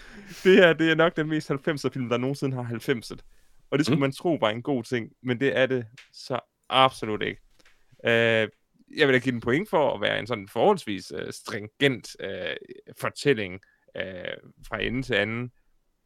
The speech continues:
Speaker 1: Men der var bare ikke et eneste element i den, som jeg ikke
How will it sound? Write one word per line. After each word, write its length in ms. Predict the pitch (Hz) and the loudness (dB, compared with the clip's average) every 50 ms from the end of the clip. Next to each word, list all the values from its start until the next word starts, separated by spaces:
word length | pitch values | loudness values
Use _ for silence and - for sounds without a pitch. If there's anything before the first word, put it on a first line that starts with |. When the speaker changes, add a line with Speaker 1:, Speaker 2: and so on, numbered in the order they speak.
| _ _ _ | _ _ _
Speaker 1:
Men 340 | 78 110 143 147 147 143 135 | -18 -14 -6 -6 -6 -6 -4
der 60 | 156 | -4
var 100 | 160 160 | -4 -4
bare 220 | - 151 156 165 | -6 -6 -8 -8
ikke 100 | 165 160 | -6 -6
et 140 | 151 143 143 | -6 -6 -6
eneste 220 | 156 165 - - | -6 -8 -6 -6
element 300 | 135 127 127 139 131 120 | -4 -4 -2 -4 -4 -4
i 40 | 123 | -4
den, 160 | 120 120 117 | -8 -8 -10
som 180 | - - 117 113 | -12 -12 -6 -2
jeg 140 | 110 107 117 | -2 -2 -2
ikke 140 | 127 - | -2 -6